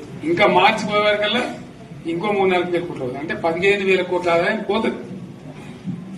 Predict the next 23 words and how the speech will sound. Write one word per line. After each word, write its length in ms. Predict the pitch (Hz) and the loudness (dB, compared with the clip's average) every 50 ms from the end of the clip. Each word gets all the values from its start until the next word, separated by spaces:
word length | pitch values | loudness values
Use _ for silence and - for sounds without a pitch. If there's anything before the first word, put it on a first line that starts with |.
| - - - - - - - 147 | -14 -16 -18 -18 -18 -12 -4 0
మన 100 | 165 190 214 220 220 | 2 2 2 4 4
గవర్నమెంట్ 440 | 220 220 226 226 226 226 226 226 226 | 4 4 4 4 2 4 2 2 2
ఉన్నప్పుడు 300 | 226 226 226 226 247 233 - | 0 0 0 0 0 0 0
ప్రతి 180 | 180 180 - 208 190 185 185 | 0 0 0 0 0 2 2
ఏడాది 400 | 190 202 214 220 214 220 247 262 370 - - - - - - - - - - - - - - | 4 6 6 6 4 4 2 0 0 -2 -2 -6 -10 -12 -14 -14 -16 -16 -16 -18 -12 -6 -2
పదిహేను 340 | 175 175 175 202 220 220 220 214 | -2 -2 0 0 0 0 0 0
వేల 120 | 220 214 214 220 | -2 -2 -2 -2
కోట్లు 200 | 220 226 240 233 - | -4 -4 -4 -4 -4
పెంచుకుంటూ 360 | 190 190 - - 254 254 254 233 220 | -4 -4 -4 -4 -2 0 0 0 0
పోయినాడు, 300 | - 196 180 156 127 - - - - - - - - - - - - - - - - - - - - - - - - - - - - - - - - - - - - - - | 2 2 2 2 2 -2 -4 -6 -8 -10 -10 -12 -12 -10 -6 -6 -6 -6 -4 -2 -2 -2 -2 -2 -2 0 0 0 0 2 2 2 2 0 0 0 0 0 2 0 0 2 2
చెప్పు 160 | 359 - - 240 | 2 4 4 6
చేసుకుంటూ 300 | 233 233 226 - 233 220 208 | 4 4 4 2 0 2 4
పోయింది. 280 | 196 170 - - - - - - - - - - - - - - - - - - - - - 151 165 | 6 6 4 4 0 -2 -4 -4 -6 -6 -6 -6 -6 -10 -10 -12 -14 -14 -16 -16 -16 -14 -8 -2 0
ఏడాది 280 | 190 208 220 233 233 226 - 185 | 2 4 4 4 4 2 0 0
పది 140 | 190 196 202 | 0 0 0
నుంచి 160 | 226 226 - - 196 | -2 -4 -4 -4 -2
పదిహేను 260 | 196 196 196 185 185 185 | -2 0 0 0 0 0
వేల 80 | 175 175 175 | 0 0 0
కోట్ల 160 | 175 175 170 165 170 | 0 0 0 0 0
ఆదాయం 220 | 165 208 220 220 - - | 2 0 -2 -2 0 0
పెరిగేది 380 | 196 202 - 247 240 - - - - - - - - - - - - - - - - - - 165 | 2 4 4 4 4 2 0 -6 -10 -14 -16 -20 -20 -20 -20 -18 -18 -18 -20 -20 -20 -14 -6 -2
మన 100 | 165 190 208 214 | 0 0 0 2
టైంలో. 340 | 214 208 196 190 - - | 2 0 0 0 -2 -4